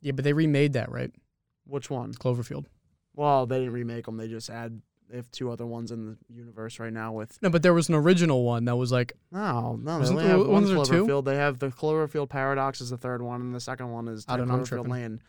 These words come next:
Speaker 2: Yeah, but anyway, um, yeah, this episode was just okay.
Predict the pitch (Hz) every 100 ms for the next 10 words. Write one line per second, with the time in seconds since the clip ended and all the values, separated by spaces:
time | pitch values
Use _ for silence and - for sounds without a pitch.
0 | _ _ - 226 127 117 - 180 196 139
1 | 117 117 120 _ _ _ _ _ - 143
2 | 139 139 135 131 123 - _ - 175 180
3 | 208 180 160 135 120 113 110 113 98